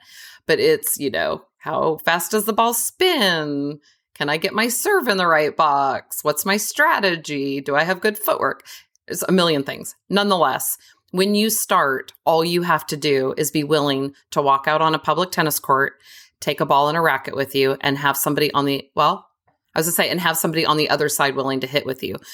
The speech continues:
But actually, that leads me to what you told me earlier. Somebody reached out to you and talked about,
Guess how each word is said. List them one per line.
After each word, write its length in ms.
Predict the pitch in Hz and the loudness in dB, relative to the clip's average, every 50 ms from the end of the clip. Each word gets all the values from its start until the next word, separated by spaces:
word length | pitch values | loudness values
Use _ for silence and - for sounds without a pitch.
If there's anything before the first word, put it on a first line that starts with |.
| - - _ | -20 -6 _
But 100 | - 151 | 0 0
actually, 280 | 170 196 - - 190 | 0 0 0 0 0
that 140 | 165 165 - | 0 0 0
leads 240 | 147 160 160 156 - | 0 -2 -2 -2 -2
me 120 | 165 160 | -2 -2
to 80 | 151 151 | 0 0
what 160 | 139 139 - | 0 0 0
you 100 | 139 170 | 0 -2
told 300 | 190 190 - 175 156 151 | -2 0 0 0 0 0
me 120 | 147 135 - | 0 0 0
earlier. 680 | 143 170 180 170 165 143 135 131 135 156 208 226 226 _ _ _ _ _ _ _ _ | 0 2 2 2 2 2 2 2 2 2 0 -2 -6 _ _ _ _ _ _ _ _
Somebody 320 | - - 180 175 170 175 160 | -6 -4 -2 0 0 2 2
reached 260 | 160 160 151 - - | 2 0 0 0 -2
out 160 | 160 139 - | -2 -2 -2
to 120 | - - 175 | -2 0 0
you 40 | 170 | 0
and 80 | 170 | 0
talked 240 | 160 - 156 147 - | 0 -2 -2 -2 0
about, 360 | 156 147 131 127 113 - - | 0 2 2 2 2 -2 -4